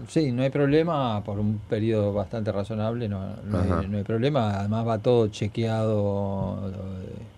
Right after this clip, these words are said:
Speaker 1: de que
Speaker 2: Ajá.
Speaker 1: no, de que no tenga ningún
Speaker 2: Ajá.
Speaker 1: o sea, es,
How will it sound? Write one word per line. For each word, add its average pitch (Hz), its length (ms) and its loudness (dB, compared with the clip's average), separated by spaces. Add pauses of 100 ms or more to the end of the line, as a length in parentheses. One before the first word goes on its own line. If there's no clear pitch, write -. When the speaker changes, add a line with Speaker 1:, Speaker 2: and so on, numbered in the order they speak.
(160)
Speaker 1:
de 107 120 -6
que 104 40 0
Speaker 2:
Ajá. 92 160 4
Speaker 1:
no, 107 180 4
de 107 140 0
que 113 120 0
no 120 160 2
tenga 120 200 2
ningún 117 520 2 (500)
Speaker 2:
Ajá. 87 360 -4
Speaker 1:
o 127 60 0
sea, 123 260 4
es, 147 240 2